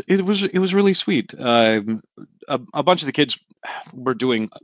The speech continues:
one podcast together, but there was one tiny kid who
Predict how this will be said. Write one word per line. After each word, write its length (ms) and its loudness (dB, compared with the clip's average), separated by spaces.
one 260 2
podcast 460 -6
together, 260 0
but 120 -12
there 100 -8
was 140 -6
one 240 -2
tiny 580 2
kid 260 -2
who 540 -8